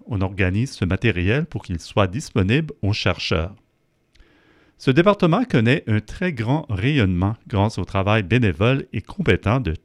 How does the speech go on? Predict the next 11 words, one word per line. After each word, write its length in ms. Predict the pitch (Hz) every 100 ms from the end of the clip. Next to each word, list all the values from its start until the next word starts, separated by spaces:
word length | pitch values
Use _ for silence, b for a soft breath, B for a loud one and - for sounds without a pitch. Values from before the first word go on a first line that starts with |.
| -
Charles 380 | - 123 127 120 -
D. 360 | 113 98 104 117 -
Roach, 560 | 90 98 202 - - b b b b
Jean 220 | - 117 104
Doris 480 | 92 92 98 - -
Leblanc, 420 | 95 104 120 202 b b b b
Barbara 320 | - 151 160 135
Leblanc 420 | 87 85 98 120 -
et 80 | 101
Georgina 520 | 90 127 120 131 135 -
Aucoin. 460 | 104 95 - 92